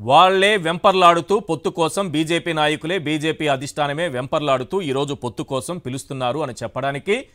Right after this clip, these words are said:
ఇది వాస్తవం అని చెప్పడానికి ఈరోజు అచ్చెన్నాయుడు అలాగే నాదెండ్ల మనోహర్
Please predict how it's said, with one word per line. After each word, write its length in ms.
ఇది 160
వాస్తవం 420
అని 200
చెప్పడానికి 520
ఈరోజు 300
అచ్చెన్నాయుడు 640
అలాగే 340
నాదెండ్ల 340
మనోహర్ 440